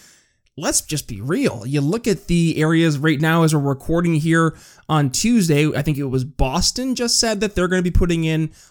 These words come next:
a, a vax mandate for, I think it's anything in regards to restaurants, anything in regards to fitness centers. I, yeah, the list goes on.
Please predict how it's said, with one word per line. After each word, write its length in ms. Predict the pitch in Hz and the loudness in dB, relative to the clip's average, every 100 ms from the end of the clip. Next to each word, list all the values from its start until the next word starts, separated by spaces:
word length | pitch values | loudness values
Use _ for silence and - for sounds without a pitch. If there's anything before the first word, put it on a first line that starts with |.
| - | -8
a, 60 | 143 | -4
a 440 | - 143 139 131 135 - - | -2 -2 -2 -4 -10 -14 -10
vax 420 | 143 143 147 - | -4 -4 -2 -4
mandate 480 | 156 139 135 135 147 | -4 -4 -2 -2 -4
for, 540 | - 151 143 139 131 - - | -6 -4 -2 -2 -4 -8 -10
I 120 | 104 | -8
think 320 | 131 156 135 | -4 -4 -2
it's 360 | 139 135 - - - - | -4 -4 -6 -8 -16 -4
anything 440 | 160 190 175 196 | 2 2 2 2
in 100 | 185 | 2
regards 440 | 175 156 156 156 - | 2 2 2 2 0
to 100 | 147 | -4
restaurants, 800 | 120 165 196 - - 202 196 190 | -2 0 0 0 -2 0 0 0
anything 260 | 165 156 156 | 0 0 0
in 100 | 147 | 0
regards 520 | 143 147 147 147 - | -2 0 0 0 -4
to 180 | - 120 | -6 -8
fitness 600 | - - 208 202 202 - | -8 -4 -2 0 0 2
centers. 320 | 202 190 180 | 2 2 2
I, 160 | 175 - | 0 -2
yeah, 220 | 160 156 | -2 -2
the 120 | 131 | -2
list 260 | 143 156 - | -4 -2 -2
goes 160 | 147 | -2
on. 140 | 151 | -2